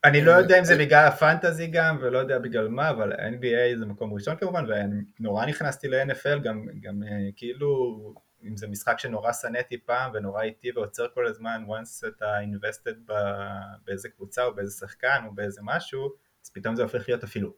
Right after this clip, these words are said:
Speaker 1: כיף לראות את המשחק, ופתאום אתה רואה משחק אפילו שאתה לא, אין לך שחקנים שם, אבל הכדורגל באמת הוא, אני לא יודע להסביר את זה. וזה לא מפריע לי הצורת התנהלות שלהם, שהם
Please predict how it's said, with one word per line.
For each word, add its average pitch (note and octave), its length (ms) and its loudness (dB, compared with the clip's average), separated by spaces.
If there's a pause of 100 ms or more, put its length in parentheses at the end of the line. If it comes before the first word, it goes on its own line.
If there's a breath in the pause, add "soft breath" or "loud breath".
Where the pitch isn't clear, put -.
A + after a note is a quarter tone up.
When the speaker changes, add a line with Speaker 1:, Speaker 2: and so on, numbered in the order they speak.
Speaker 1:
כיף C#3 340 0
לראות B2+ 360 0
את C3 120 -6
המשחק, A#2 600 -2
ופתאום A2 340 -8
אתה A2 120 -8
רואה G#2+ 140 -2
משחק G#2 280 -10
אפילו G#2 240 -10
שאתה - 240 -12
לא, C3 440 0
אין B2 80 -6
לך C#3+ 260 -8
שחקנים C3 400 -12
שם, C3+ 120 -18 (880)
אבל F#2+ 240 -4
הכדורגל G#2 560 -4
באמת B2 440 -2
הוא, G#2+ 760 -6 (1400)
אני G2+ 80 -4
לא G#2 80 0
יודע C3 220 0
להסביר B2 360 -4
את G#2+ 80 -8
זה. F#2+ 100 -10 (1160)
וזה A2 140 -2
לא C3 120 4
מפריע E3 320 2
לי B2+ 180 4
הצורת A2+ 400 -2
התנהלות A2 500 -4
שלהם, G2+ 280 -2
שהם G2 360 -8